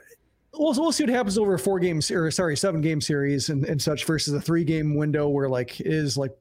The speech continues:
pretty much, uh, um, you know, every game almost feels like an elimination game. But, like, st-, it stands to reason that there could be a case of just, like, this,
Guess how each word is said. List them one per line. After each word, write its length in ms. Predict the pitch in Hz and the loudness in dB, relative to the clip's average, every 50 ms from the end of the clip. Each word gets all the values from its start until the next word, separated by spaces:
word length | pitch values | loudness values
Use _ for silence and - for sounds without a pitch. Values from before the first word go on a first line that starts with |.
| _ _ _ | _ _ _
pretty 160 | - 160 156 | -4 -2 -2
much, 360 | 151 151 147 143 - - - | -2 -2 -2 -4 -4 -2 -2
uh, 180 | 143 135 135 127 110 - - - - - - - - _ - | -2 0 -2 -2 -4 -8 -12 -18 -18 -18 -20 -20 -16 _ -6
um, 520 | - 139 127 123 120 117 113 113 110 95 - _ _ - | -4 -2 -2 -2 -2 -2 -2 -2 -4 -4 -8 _ _ -4
you 100 | 147 147 | -2 -2
know, 80 | 120 - | -2 0
every 240 | - 151 160 165 156 | 0 0 0 0 0
game 260 | 135 160 165 160 160 | 0 0 0 0 0
almost 260 | 151 151 147 - - | 0 0 -2 -2 -2
feels 180 | - 160 139 127 | -2 -4 -4 -2
like 80 | - | -2
an 80 | 147 139 | -2 0
elimination 560 | 143 147 147 151 160 175 - - 147 143 131 | 0 0 0 0 0 0 0 0 0 0 0
game. 320 | 123 123 123 117 117 117 - - - - - - - - - | 0 0 0 0 -2 -4 -4 -8 -16 -16 -16 -18 -12 -6 -2
But, 200 | 170 160 151 143 | 0 0 0 0
like, 180 | 143 139 - - - - _ _ - | 0 -2 -4 -6 -12 -18 _ _ -8
st-, 280 | - - - - - - | -6 -4 -4 -4 -4 -2
it 220 | - 220 202 185 190 | 0 0 0 2 2
stands 280 | - 285 330 302 175 | 0 0 0 2 2
to 60 | 185 185 | 2 2
reason 300 | 233 294 285 175 180 160 | 2 2 0 0 0 0
that 120 | 147 139 | 0 0
there 100 | 151 139 | -2 -2
could 240 | - - 214 196 165 | -2 -2 -2 0 2
be 100 | 202 185 | 2 0
a 60 | 175 | 0
case 400 | 185 - 175 175 180 175 - - | 0 0 0 0 2 2 0 0
of 120 | 175 151 | -2 0
just, 280 | 120 135 170 156 - - | 0 0 0 0 0 0
like, 260 | 160 151 131 117 110 | -2 -2 -2 -2 0
this, 480 | 117 175 196 190 - - - - - | 0 2 2 0 0 -2 -4 -4 -6